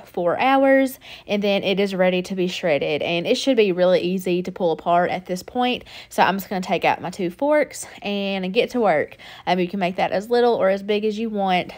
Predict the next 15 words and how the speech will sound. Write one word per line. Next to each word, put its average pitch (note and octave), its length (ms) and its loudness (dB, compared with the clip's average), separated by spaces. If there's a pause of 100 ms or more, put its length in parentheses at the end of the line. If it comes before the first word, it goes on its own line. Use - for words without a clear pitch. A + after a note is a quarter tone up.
(120)
the G3+ 60 -8
chicken F#3 280 -4
pieces, F3+ 300 -6
that F3 180 0
is. F3 340 2 (300)
And G#3 100 0
just A#3+ 160 2
look C4+ 160 4
at C#4+ 100 0
this B3 160 2
consistency. F3+ 800 -4
It F#3 80 0
is F3+ 160 -2
so G#3 460 4
perfectly F#3 640 -2